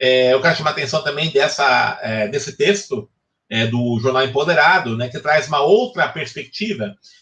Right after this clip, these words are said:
que geralmente a gente não, muitas vezes a gente não leva em consideração, né, de acho que os militantes são todos iguais. E entre os militantes, entre esses grupos sociais que estão sendo aí, né, prejudicados pela,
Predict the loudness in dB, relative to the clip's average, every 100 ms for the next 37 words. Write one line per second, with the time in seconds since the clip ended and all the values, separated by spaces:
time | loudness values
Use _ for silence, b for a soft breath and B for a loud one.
0 | b 0 2 2 0 0 0 0 0 -2
1 | 0 0 -2 -4 -4 -4 -4 -4 -2 -2
2 | -2 -2 -2 -2 -4 -2 -2 -2 -6 -6
3 | -6 -2 -2 -2 -8 -6 -2 0 2 0
4 | -2 -10 _ _ _ -6 -2 0 0 -2
5 | -2 -2 2 2 2 0 -2 -2 0 0
6 | 0 -2 -6 -8 -14 _ _ 2 4 4
7 | 0 -4 2 4 4 2 -2 -4 -4 -4
8 | -6 -4 -4 -2 -2 -4 -2 -2 -2 -6
9 | B -6 -6 -4 -6 2 4 4 0 -4
10 | -6 -8